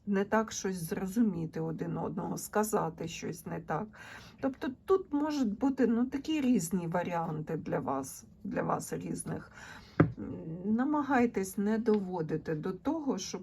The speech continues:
потім, ну, якось або людині боліло, або вам.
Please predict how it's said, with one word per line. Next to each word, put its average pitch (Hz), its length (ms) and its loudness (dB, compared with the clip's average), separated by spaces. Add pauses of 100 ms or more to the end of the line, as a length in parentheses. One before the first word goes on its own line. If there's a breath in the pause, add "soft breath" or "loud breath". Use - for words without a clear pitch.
потім, 226 420 -2 (360)
ну, 190 100 -6
якось 165 540 -6
або 185 280 0
людині 220 440 4
боліло, 180 560 0
або 180 280 -2
вам. 147 400 -4